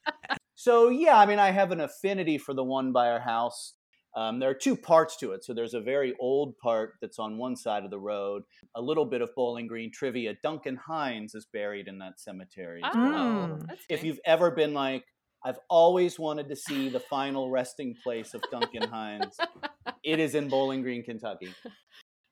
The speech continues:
Speaker 1: Um, but yeah, so actually I feel an affinity for that just because it's here and I walk there every day. I'm from Cincinnati. Like, Cincinnati has one of the most beautiful cemeteries you'll ever see, Spring Grove Cemetery. And so if you're ever in Cincinnati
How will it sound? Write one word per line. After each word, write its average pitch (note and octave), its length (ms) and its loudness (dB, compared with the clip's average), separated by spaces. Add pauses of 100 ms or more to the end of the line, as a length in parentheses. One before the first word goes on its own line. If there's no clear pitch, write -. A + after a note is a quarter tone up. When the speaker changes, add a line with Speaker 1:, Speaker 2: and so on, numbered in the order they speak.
(140)
Speaker 1:
Um, B2+ 480 -2
but A#3+ 140 0
yeah, B3 140 10
so G#3+ 120 6
actually G3+ 320 12
I D3+ 140 10
feel C#3 280 0
an B2+ 80 2
affinity C3 380 -6
for A#2 140 -6
that A#2 160 -4
just - 160 -20
because G#2+ 240 -16
it's F#2+ 120 -20
here G3 440 0
and A#2+ 100 -4
I G#2+ 120 -4
walk A#2+ 360 -2
there G#2+ 160 -4
every G2+ 220 -8
day. G2 420 -10 (260)
I'm C3+ 160 -6
from G3 320 0
Cincinnati. E3+ 1080 -4
Like, C#3 160 -4 (100)
Cincinnati C#3+ 560 -4
has C3 160 -4
one A#2+ 140 -8
of A#2 40 -6
the A2+ 60 -6
most A2+ 320 -10
beautiful B2 400 -4
cemeteries A2+ 840 -8 (280)
you'll A#2 180 -2
ever A#2 220 -2
see, A3+ 240 -4
Spring C3+ 400 -4
Grove C#3+ 360 0
Cemetery. G#2+ 840 -8 (260)
And G#2+ 160 -14
so B2+ 100 -6
if A2+ 120 -8
you're A#2+ 100 -8
ever B2 240 -6
in A2 140 -8
Cincinnati G#2+ 760 -10